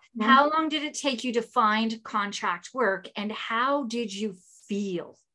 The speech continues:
Speaker 1: Uh, I actually was finding things pretty quickly. Not all of them were high paying, but I was managing to make enough to maintain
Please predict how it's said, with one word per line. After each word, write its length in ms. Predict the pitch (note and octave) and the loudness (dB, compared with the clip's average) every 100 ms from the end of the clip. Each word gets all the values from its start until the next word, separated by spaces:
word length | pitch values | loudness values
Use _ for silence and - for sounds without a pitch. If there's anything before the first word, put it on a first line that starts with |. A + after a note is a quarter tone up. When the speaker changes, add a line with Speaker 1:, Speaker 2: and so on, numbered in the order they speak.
| _ _ _ _ _ _ _ _ _ _ - - _ - | _ _ _ _ _ _ _ _ _ _ -20 -20 _ 0
Speaker 1:
Uh, 380 | B3+ C4 B3+ B3 - | 6 10 10 8 6
I 140 | - - | 6 8
actually 840 | A3+ F#4 - G#4 B3+ G3+ G3 G#3+ | 8 8 4 2 2 2 0 0
was 240 | A3 A3 | 2 2
finding 360 | A#3 G#3 A3 A3 | 2 2 2 0
things 240 | G#3 F#3 | -2 -4
pretty 260 | - G3+ E3+ | -6 -4 -4
quickly. 720 | - - - - B3+ C4+ D4+ - - | -2 -2 0 2 4 4 0 -8 -6
Not 180 | D#4+ D4 | 0 4
all 220 | A3+ A#3 | 4 4
of 80 | A3 | 4
them 300 | G#3+ G3+ F3+ | 0 -2 -2
were 100 | F#3+ | -2
high 400 | - - E3+ E3 | -2 0 2 2
paying, 680 | E3 F3+ F#3+ B3+ E4+ G4 G4 - - - | 0 0 4 4 4 0 -8 -16 -18 -12
but 460 | G3 A#3 A3+ A3 | 0 4 6 6
I 160 | G3 G#3 | 4 4
was 240 | A#3 A3+ | 6 4
managing 640 | G#3+ G#3 A3 C4+ C4 C#4 B3+ | 2 2 2 2 2 2 4
to 100 | B3+ | 4
make 280 | A3 G3+ G#3 | 2 0 -2
enough 400 | G3 F3 F3 - | 0 0 0 -4
to 100 | F#3+ | -2
maintain 880 | E3 E3 E3 E3+ E3 E3 E3 D#3+ | 0 0 0 0 2 0 0 -2